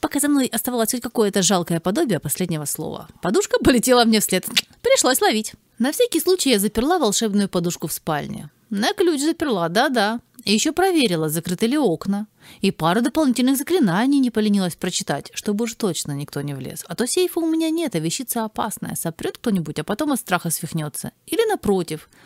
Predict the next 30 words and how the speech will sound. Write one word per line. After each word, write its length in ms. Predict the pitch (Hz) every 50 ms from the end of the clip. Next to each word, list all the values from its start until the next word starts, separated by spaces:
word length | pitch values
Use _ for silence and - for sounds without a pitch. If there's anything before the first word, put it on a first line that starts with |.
| - - _ -
полюбит 360 | - 285 392 480 494 453 -
этого 180 | 381 - 359 359
юношу 420 | 320 294 311 311 302 240 - 240
больше 260 | 202 226 240 - 233
жизни 480 | 214 180 190 202 196 180 160 - - 240
и 100 | - 554 - _
помрёт, 480 | - 320 277 190 160 170 160 185 190 -
как 140 | - 156 139
та 80 | -
туланская 480 | 156 - 151 151 151 147 135 - 151 143
старуха, 480 | - - - 302 415 508 - - 392 381 - - - - - -
несколько 340 | - 339 440 - 330 - -
дюжин 320 | 170 196 220 220 190 160 143
дней 160 | 156 165 151
спустя. 540 | - - 143 - - - 139 120 117 - - _ _ - - - - - - - _ _ - -
Э, 140 | - 202 196
так 220 | - 277 311 -
что 200 | - - 311 277
лучше 360 | 233 277 320 330 - - 302
бы 280 | 254 262 294 285 269 - 185 -
в 80 | -
сейфе 760 | - - - - 269 233 175 151 - - - - 160 151 139
это 200 | 139 - - -
сокровище 600 | - - 156 - - 151 160 - - 151 - - 156
держать. 480 | 151 151 156 156 151 151 - - - -
Но 140 | 226 247
сейфа 380 | - - - 359 392 - - 339
у 80 | 208 190
меня 300 | 165 156 156 180 196 156
нет. 380 | 156 143 135 - - - -